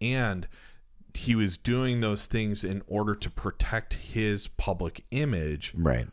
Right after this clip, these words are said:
Speaker 1: for the presidential campaign.
Speaker 2: And that's probably the most, um, crucial part of the complaint. And it, the actual language reads,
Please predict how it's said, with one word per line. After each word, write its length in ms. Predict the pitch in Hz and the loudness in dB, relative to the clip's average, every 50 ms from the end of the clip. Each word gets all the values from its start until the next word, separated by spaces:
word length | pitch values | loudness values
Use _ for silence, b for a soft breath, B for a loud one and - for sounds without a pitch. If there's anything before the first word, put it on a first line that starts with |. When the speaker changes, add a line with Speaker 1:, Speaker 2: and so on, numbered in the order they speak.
| - - - | -10 -18 -18
Speaker 1:
for 760 | - - - - - 117 113 107 110 107 104 104 101 95 - - | -16 -16 -8 -2 0 2 4 4 4 4 4 4 2 0 -2 -2
the 80 | 107 | -4
presidential 680 | 101 - - 113 104 95 104 95 95 92 90 - 92 85 | -2 0 2 2 2 2 0 0 0 -2 -2 -2 -4 -6
campaign. 640 | - - - 92 76 67 - - - 87 67 57 - - - | -6 -6 -4 -4 -4 -4 -2 -2 -2 -2 -4 -6 -6 0 4
Speaker 2:
And 120 | 90 98 | 6 6
that's 140 | 113 131 127 | 6 6 6
probably 240 | - - 160 143 107 | 6 8 10 10 10
the 80 | 92 | 8
most, 400 | 82 78 80 82 90 90 - - - - - - | 6 6 6 6 6 4 2 -2 -12 -8 0 2
um, 480 | 87 82 78 76 73 71 67 64 - - - - - - - - - - - - - - - - - - - - | 4 6 6 8 8 8 8 6 4 0 -4 -8 -12 -12 -14 -16 -16 -18 -20 -20 -20 -20 -20 -20 -20 -16 -8 -4
crucial 560 | - - - - 127 117 107 92 - 101 87 | -2 0 4 6 8 8 8 8 6 4 2
part 420 | - - - 92 85 87 107 123 - - - - - | 2 0 2 2 4 4 4 2 0 -6 -20 -14 -4
of 180 | - - 87 80 | 0 0 2 2
the 100 | 87 87 | 2 2
complaint. 680 | - 87 85 80 - - 82 82 92 113 117 - - - b b b b b b | 4 4 2 2 4 4 4 6 6 6 4 2 -2 -10 b b b b b b
And 120 | b - 90 | b 6 6
it, 100 | 90 80 | 6 6
the 140 | 90 104 104 | 6 6 6
actual 260 | 98 - - 101 90 | 6 6 4 4 6
language 380 | 87 92 92 85 80 82 76 | 8 8 8 8 6 6 6
reads, 340 | 82 82 80 80 78 80 - | 6 4 6 4 4 0 -4